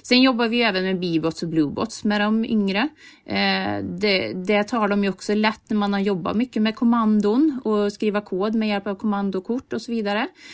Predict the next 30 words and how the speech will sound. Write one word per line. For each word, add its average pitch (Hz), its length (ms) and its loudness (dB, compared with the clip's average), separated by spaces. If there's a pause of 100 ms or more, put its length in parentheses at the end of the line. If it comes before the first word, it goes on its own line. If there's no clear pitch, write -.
(200)
Eh, 208 720 0
och 254 140 -2
sen 240 280 0
så 247 120 -2
jobbar 220 220 0
vi 226 140 0
även 190 280 0
med 202 100 0
Sferon. 185 640 2 (220)
Eh, 196 160 -2
då 202 120 2
blir 196 200 4
det 196 100 4
mycket 202 240 0
styrning 175 680 0
och 170 80 0
att - 240 -8
man, 170 500 -4
man 175 140 -2
pratar 170 280 -6
om 160 120 -4
vem 185 220 0
är 165 100 -2
det 165 80 -4
som 180 140 -6
styr 190 340 0
den 196 160 0
här 170 140 -4
roboten. 160 580 -6
Alltså, 185 320 -4